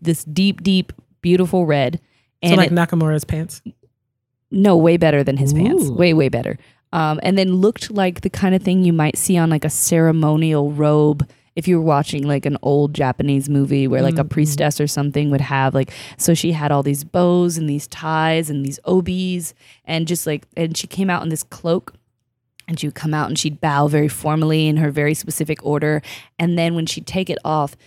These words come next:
Speaker 1: she would throw it over the side of the top rope, but she'd throw it, like, to the side and with her left leg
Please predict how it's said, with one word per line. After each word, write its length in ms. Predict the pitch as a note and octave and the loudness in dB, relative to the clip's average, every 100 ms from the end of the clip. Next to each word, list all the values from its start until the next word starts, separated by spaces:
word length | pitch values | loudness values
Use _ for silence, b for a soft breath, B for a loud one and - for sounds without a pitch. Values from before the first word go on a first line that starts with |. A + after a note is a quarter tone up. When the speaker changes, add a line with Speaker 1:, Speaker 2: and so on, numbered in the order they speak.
| b | b
Speaker 1:
she 220 | - F#3 | -6 -2
would 160 | E3 D#3+ | -2 -4
throw 500 | - - F3 F#3+ A3 | -10 -12 -6 -4 -2
it 140 | A3+ _ | -4 _
over 320 | F3+ F#3 F#3+ | -6 -4 -4
the 120 | F3+ D#3+ | -6 -6
side 520 | - - F3+ F3+ E3+ | -4 -2 0 2 0
of 200 | D#3+ - | -2 -4
the 120 | D#3+ | -6
top 320 | - F3 F3 | -4 -4 -4
rope, 360 | D#3 D3 C3 - - _ - | -2 -2 -2 -6 -18 _ -8
but 100 | E3+ | -6
she'd 220 | - F3 | -6 -6
throw 200 | - F3 | -2 0
it, 120 | E3+ | 0
like, 180 | E3 D#3+ | -2 -6
to 180 | - A3 | -6 -6
the 80 | G#3+ | -6
side 460 | - F#3+ E3+ F3 | -4 -2 0 0
and 140 | D#3+ D#3+ | 0 -2
with 100 | D3+ | -2
her 100 | D#3+ | -4
left 300 | D3+ D#3 D3+ | -2 -2 -2
leg 320 | F3 D#3 D3 | -2 -2 -4